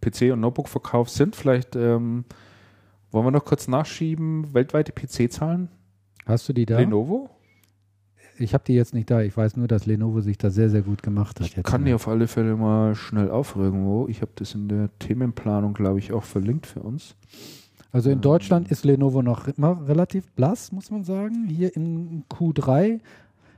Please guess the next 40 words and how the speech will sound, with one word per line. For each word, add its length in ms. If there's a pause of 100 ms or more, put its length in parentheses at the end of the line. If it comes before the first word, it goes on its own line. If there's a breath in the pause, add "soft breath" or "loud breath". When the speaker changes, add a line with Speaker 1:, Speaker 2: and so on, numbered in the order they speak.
(100)
Speaker 2:
äh, 240
sind 220
sie 100
noch 120
nicht 200
unter 180
den 160
Top 220
fünf. 400 (120)
Speaker 1:
Ja. 160 (260)
Speaker 2:
Da 120
ist, 280
äh, 380
der 200
fünfte, 680
auf 120
Platz 240
fünf 360
ist 240
mit 260
acht 220
Prozent 400
Marktanteil 640
in 80
Q 160
drei, 400 (340 soft breath)
ist 240
Dell. 300 (260)
Speaker 1:
Mhm. 280 (840)
Speaker 2:
Auf 200
eins 260
ist 100
H 120
P, 200
dann 140
kommt 240
Acer, 280
dann 180
kommt 260
Asus, 520